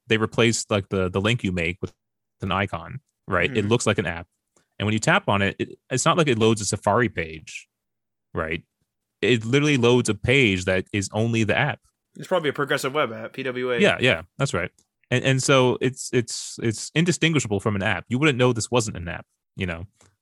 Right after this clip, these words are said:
Speaker 1: So I, I think it's gonna be fine. I do wish Apple would ease up a bit on, on the restrictions in terms of, uh, game streaming apps. Um,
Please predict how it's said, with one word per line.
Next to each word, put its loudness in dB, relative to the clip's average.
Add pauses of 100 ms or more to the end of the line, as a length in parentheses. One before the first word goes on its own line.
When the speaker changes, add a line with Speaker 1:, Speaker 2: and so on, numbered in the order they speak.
(1600)
Speaker 1:
So -4
I, 2
I 4
think 0
it's -2
gonna -2
be -2
fine. 2
I 2
do 2
wish 2
Apple 2
would 0
ease -2
up -2
a -6
bit -2
on, -6 (840)
on -6
the -2
restrictions -2
in -4
terms -4
of, -6
uh, -8 (800)
game 2
streaming -2
apps. -4 (880)
Um, -8